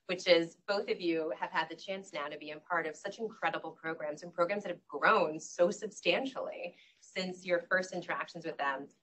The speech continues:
Would love to hear from you. What's one key learning or insight or piece of advice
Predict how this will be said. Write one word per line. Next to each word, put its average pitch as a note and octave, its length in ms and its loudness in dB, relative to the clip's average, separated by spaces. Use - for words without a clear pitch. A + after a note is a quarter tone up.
Would F3+ 120 -6
love - 240 2
to D4 100 -6
hear F#3+ 260 0
from F3 140 -2
you. D#3 340 4
What's A#3 280 -2
one G#3 420 4
key G#3+ 580 -6
learning G3 640 2
or D#3 220 -2
insight F#3+ 460 2
or D#3+ 80 2
piece - 240 -10
of G3 80 -8
advice E3+ 560 6